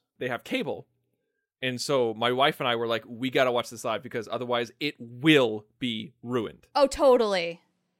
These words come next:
Speaker 2: Yeah, if you get on Twitter, <laughs> everybody was going collectively nuts. I remember watching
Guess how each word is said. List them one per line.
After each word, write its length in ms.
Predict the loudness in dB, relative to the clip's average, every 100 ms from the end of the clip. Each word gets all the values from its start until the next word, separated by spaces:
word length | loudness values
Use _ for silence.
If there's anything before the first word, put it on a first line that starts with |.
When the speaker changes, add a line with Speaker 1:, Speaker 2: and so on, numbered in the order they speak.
| _
Speaker 2:
Yeah, 140 | 0 0
if 100 | 0
you 60 |
get 160 | 2 6
on 180 | 6 4
Twitter, 520 | 0 6 6 8 2 4 2 4 0 0 -2
<laughs> 80 | 0 -4 -8 -10 -10 4
everybody 680 | 6 6 4 4 4 2 0
was 440 | -2 -2 -8 -10
going 420 | -4 -2 -2 -6 -10
collectively 500 | -2 0 0 -2 -4
nuts. 400 | -6 -2 0 0
I 60 | -2
remember 320 | 0 2 0
watching 800 | -2 -2 0 0 -4 -6 -6 -12